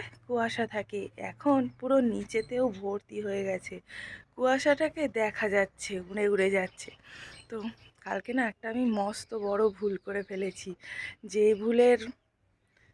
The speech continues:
খাটুনি আমাকেই খাটতে হবে। এই যে কালকে আমি জামা কাপড় তুলতে ভুলে গেছি, তো এগুলো তো দুপুরে কেচে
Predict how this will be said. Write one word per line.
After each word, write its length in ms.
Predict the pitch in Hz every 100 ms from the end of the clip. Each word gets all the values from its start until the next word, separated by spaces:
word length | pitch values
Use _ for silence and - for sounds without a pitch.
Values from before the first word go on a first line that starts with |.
| _ _ _ -
খাটুনি 440 | - 214 247 262 269 220
আমাকেই 380 | 226 233 285 277 -
খাটতে 320 | 208 - 240 233
হবে। 220 | 220 233 269 - - - - - 220
এই 100 | 208 185
যে 100 | 185 190 - _ _ _ _ _ _ _ _ _ _ _ - - - - - - -
কালকে 360 | 247 254 277 269 247
আমি 200 | 254 269 277 226
জামা 280 | 220 214 214
কাপড় 360 | 233 220 226 247 262
তুলতে 460 | 247 233 214 - 233 247 262 226
ভুলে 300 | 240 226 214
গেছি, 380 | 202 196 - 208 196 _ - - - - -
তো 80 | 247 226 226 254
এগুলো 240 | 202 240 247
তো 60 | 262 233
দুপুরে 340 | 233 247 262 254
কেচে 240 | 233 220